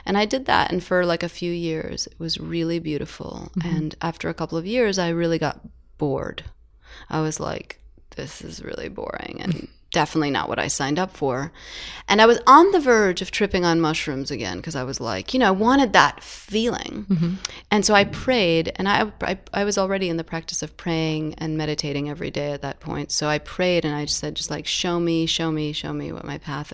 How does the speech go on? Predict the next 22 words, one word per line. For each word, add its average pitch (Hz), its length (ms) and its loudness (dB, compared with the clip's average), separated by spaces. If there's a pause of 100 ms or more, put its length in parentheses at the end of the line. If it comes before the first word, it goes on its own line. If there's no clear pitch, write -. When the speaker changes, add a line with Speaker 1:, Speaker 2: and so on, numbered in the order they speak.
(160)
Speaker 1:
is." - 140 -8 (460)
And 196 160 0
for 226 120 4
me, 262 240 8
the 214 120 4
voice 180 920 2
within 165 400 0
me, 156 120 -2
I 160 80 0
have 165 120 0
a 160 60 -2 (140)
voice 160 200 2
within 147 240 -4
me 147 100 -4
that, - 160 -6
like, - 160 -8
speaks - 440 0
to 147 80 -2
me 151 160 -4
very 147 220 -6
directly 123 600 -10
with - 360 -14